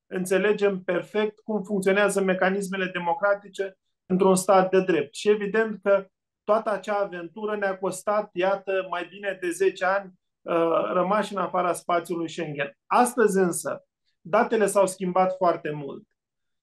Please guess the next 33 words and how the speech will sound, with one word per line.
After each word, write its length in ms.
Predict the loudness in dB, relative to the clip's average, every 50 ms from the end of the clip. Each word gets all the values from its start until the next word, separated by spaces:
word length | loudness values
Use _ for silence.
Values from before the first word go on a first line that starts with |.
| _ _ _ _ _
Uh, 440 | -4 0 2 4 6 6 6 6 4 2 0 -14 _ _ _
odată 640 | -4 -4 0 2 2 0 0 0 -2 -4 -4 -4 -4
cu, 380 | -4 -2 0 0 0 0 -2 -4 -6
uh, 280 | -4 -4 -4 -4 -6 -10
criza 380 | -8 -4 -2 0 4 4 4 4
sanitară, 720 | 4 2 0 2 0 -2 -2 0 0 0 0 0 -2 -4 -6
odată 560 | -4 -4 -2 2 2 2 2 2 0 -4 -4 -4
cu 140 | -10 -12 -10
criza 360 | -8 -6 -6 -2 2 2 2
emigranților, 880 | 2 2 0 0 2 2 2 2 2 0 -4 -10 -18 -18 -16 -16 -16 _ _ _ _ _ _ _ -10 -4
odată 420 | 2 2 2 2 2 0 -2 -2
cu 120 | 2 2
această 500 | 2 2 2 2 0 -2 -2 0 -2 -4
criză 360 | -2 -2 -4 -4 -2 0 0 0
de 140 | 2 2
război, 680 | 0 2 2 0 -2 -2 -2 0 0 0 -2 -4 -10 _ _ _ _ _ _ _ _ _ _ _ _
evident 560 | -4 -2 -2 -2 -2 -2 -4 -4 -4 -4 -6
că 120 | -2 0
România, 480 | 0 2 2 0 -2 -2 0 0 -2 -2
fiind 300 | -4 -6 -8 -8 -6 -6
în 140 | -8 -6 -2
prima 380 | -2 0 0 2 2 2 2
linie, 640 | 2 2 0 -2 -2 -4 -4 -4 -4 -4 -4 -8 _ _ _ _ _ _ _
a 140 | -2 -2 -2
acționat 480 | -2 -2 -4 -4 -2 -2 -2 -2 -2
extrem 440 | -4 -4 -4 -4 -4 -2 -2 -2 0
de 80 | -2 -2
matur 420 | -2 0 -2 -2 -2 -6 -8 -8
și 120 | -6 -6
lucrurile 360 | -6 -6 -4 -4 -4 -2 -2 -2
s-au 200 | 0 0 0 0
schimbat 500 | -2 -2 -4 -2 0 2 2 0 0 -4
fundamental. 800 | -10 -10 -2 -2 -2 -2 -2 -6 -10 -8 -6 -8 -6 -8 -8 -14